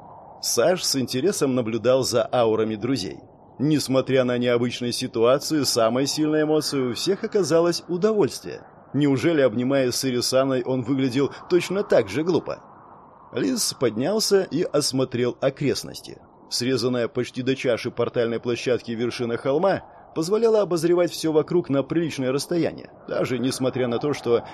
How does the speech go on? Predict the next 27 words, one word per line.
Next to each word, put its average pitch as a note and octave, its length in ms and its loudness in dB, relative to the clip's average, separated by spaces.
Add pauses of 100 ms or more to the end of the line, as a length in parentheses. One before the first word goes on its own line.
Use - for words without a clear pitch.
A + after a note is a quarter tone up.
некоторые B2+ 540 0
более A#2 340 4
высокие A#2 500 -2
холмы D3 500 0 (200)
закрывали F#3 680 2
часть B2 340 -2
обзора. F2+ 420 -4 (520)
Вершины D3 540 0
гор G#3+ 240 4
на A3+ 140 0
самом A#2+ 380 2
деле B2 320 0
оказались C3+ 500 0
магу C#3+ 240 0
знакомы. F3 540 -4 (580)
«Могу D3 320 0
вас B3+ 220 6
обрадовать», — C3+ 840 6 (200)
с - 160 -10
кислой A#2+ 400 -2
миной A#2 280 0
на A2 100 -2
лице A2 420 -2
повернулся A#2+ 640 0
Линз A2 320 -2
к - 80 -8
остальным. A2+ 500 -2